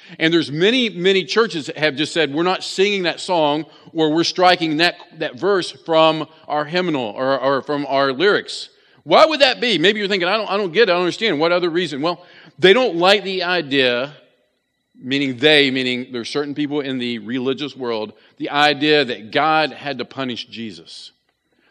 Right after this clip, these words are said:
that God had to send Jesus, and that God, his wrath was poured out on Christ. See, they, they're worried. This,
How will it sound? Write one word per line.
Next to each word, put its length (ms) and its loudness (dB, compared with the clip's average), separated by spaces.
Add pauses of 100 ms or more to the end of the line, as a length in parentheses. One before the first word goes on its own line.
that 180 -8
God 320 2
had 240 -4
to 60 -8
send 340 -6
Jesus, 540 -6 (320)
and 160 -4
that 160 -10
God, 400 6
his 440 -4
wrath 440 -2
was 180 -8
poured 340 -4
out 240 -4
on 160 -8
Christ. 600 -16 (1200)
See, 220 -4
they, 160 -2
they're 140 0
worried. 320 2
This, 200 -4